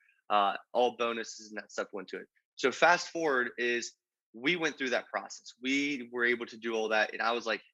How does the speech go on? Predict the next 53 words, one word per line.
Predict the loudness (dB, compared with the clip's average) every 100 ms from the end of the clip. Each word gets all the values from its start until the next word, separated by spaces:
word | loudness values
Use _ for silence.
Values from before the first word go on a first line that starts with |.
| _ -2
"Hey, | 0 0
I |
need | 0 -2
to | -4
start." | -2 -2 0
I, | 0 0
I | -2
loved | -2 0 -2 -4
the |
process | -4 -2 0 -2 -6
in | -6
a |
way. | -2 2 2
I | 0
loved | -2 -4 -6
and | -8
hated | -6 -4 -2
it. | -2 -4 _ _ -2
But | 2
I | 4
was | 2
like, | -4 -2
"Let's | -2 -2 -4 -16 _ _ _
find | -2 -2
a | -2
way | -2
to | -2
help | -4 -8 -6
more | -8
people | -6 -8 -6 -8 -6
do | -2 0 0
this | -2 -2
exact | -6 -4 -4 -6 _ _ _
process | -4 -4 -2 -2 -2 -4
and | -10
plan | -4 -2 -2
that | -4
we |
just | -6 -6 0
did, | 2 2
because | -2 -4 -6 -10 _ _ 0
this | 2
is | 2 0 -2 -14 -2
definitely | 2 2 0 -2
helpful." | 0 -2 -6
So | -6 -2 -2 -4 -12 -2
I | 0
took | 0 -4
it | -4
to | -6
friends | 0 0 0
and | -2
family, | 0 0 -2